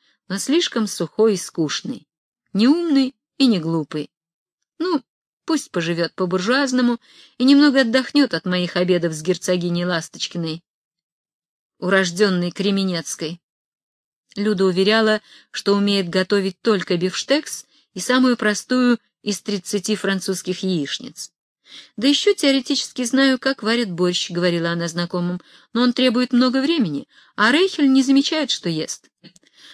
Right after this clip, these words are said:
Надежда Константиновна стряпает не лучше меня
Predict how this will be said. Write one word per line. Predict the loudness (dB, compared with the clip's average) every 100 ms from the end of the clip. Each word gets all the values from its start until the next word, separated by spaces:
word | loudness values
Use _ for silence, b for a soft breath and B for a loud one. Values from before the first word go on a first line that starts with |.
| b 2
Надежда | 4 4 2 0
Константиновна | 2 0 2 2 2 2 2 2 -4
стряпает | 0 0 2 0 2
не | 4
лучше | 4 2 0 2
меня | 4 2